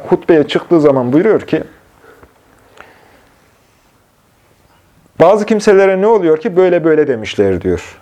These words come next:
"Şunu iyi bilin ki," diyor, "ben sizin Allah'tan en çok korkanınızım ve Allah'ı en iyi tanıyanınızım. Ben gecenin bir kısmında uyurum, bir kısmında uyanır ibadet ederim. Bazı günler oruç tutarım,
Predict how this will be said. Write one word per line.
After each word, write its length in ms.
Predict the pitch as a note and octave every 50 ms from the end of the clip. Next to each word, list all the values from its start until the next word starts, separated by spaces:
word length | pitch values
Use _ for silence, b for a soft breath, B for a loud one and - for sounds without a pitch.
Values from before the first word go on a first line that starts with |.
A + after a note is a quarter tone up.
| _
"Şunu 340 | - - - D#3+ E3+ F3 F3
iyi 260 | - D#3+ D#3+ F3+ F#3+
bilin 240 | D#3 C3+ D3+ A3 G3+
ki," 140 | - - A2+
diyor, 280 | A2 B2 D3 G3 - b b b b b b b b b _ -
"ben 140 | E3+ F#3
sizin 240 | F3+ F#3 D#3+ D3 A#2+ -
Allah'tan 480 | C3+ C#3+ C#3+ C#3+ C#3 C#3 - C3+ A#2 -
en 140 | - C#3+ D3+
çok 260 | D3+ - B2+ A2+ -
korkanınızım 680 | - B2 A#2 - - D3 D3 D3+ D#3 D#3 D#3 E3 F#3 G3+ - _ _ _ _ _ -
ve 80 | B2 -
Allah'ı 440 | - C3+ C#3+ D3+ D#3+ D#3 D#3+ F#3+ - -
en 120 | D#3+ D3+
iyi 140 | C#3+ D3+ D3+
tanıyanınızım. 720 | - C#3+ B2+ B2 A#2+ A2+ G#2+ G2+ G2 F#2+ F#2 F#2 - - - - _ _ _ B B B B B B B B B B B -
Ben 100 | - F#3
gecenin 480 | F3+ E3+ E3+ D#3+ E3+ E3+ D#3+ D3 C#3 C3+
bir 100 | D#3+ E3+
kısmında 400 | E3 - - - D#3 C3+ B2 G#2+
uyurum, 380 | - B2 A#2+ B2+ D3 F#3+ A3 - _ _ _ _ _ _ _ _ _ _ _ _ -
bir 100 | E3+ D#3
kısmında 400 | D#3 - - D#3+ C#3 A#2+ A2+ G2+
uyanır 400 | - D#3+ D#3 C3+ C3+ E3+ F#3+ F3
ibadet 380 | D3+ D3 D3+ D3+ E3 E3 -
ederim. 340 | C#3 G#2+ F2+ F#2+ F2+ F#2 F#2 - - _ _ _ _ _ _ _ _ b b b b b b b b b b _ -
Bazı 220 | E3 F3 E3+ D#3+
günler 200 | D#3 D#3 D3+ C#3
oruç 220 | C3+ D3 D#3 E3
tutarım, 380 | - - - E3+ D#3 E3 G3 G3